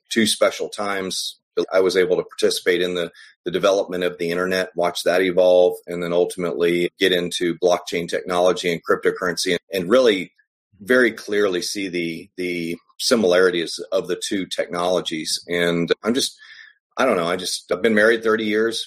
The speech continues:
I got one kid at the U S Naval Academy. I got one prepping for, uh,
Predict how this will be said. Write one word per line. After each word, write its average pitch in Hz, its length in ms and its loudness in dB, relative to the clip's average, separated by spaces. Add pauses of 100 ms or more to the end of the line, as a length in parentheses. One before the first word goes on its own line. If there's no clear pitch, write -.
I 87 60 -4
got 95 280 0
one 98 240 -6
kid 101 160 2
at 95 120 -6
the 90 200 2
U 92 100 0
S - 160 -4
Naval 98 220 2
Academy. 98 460 0
I 92 80 -4
got 82 180 0
one 90 180 -2 (100)
prepping 92 360 0
for, 90 280 4
uh, 87 240 4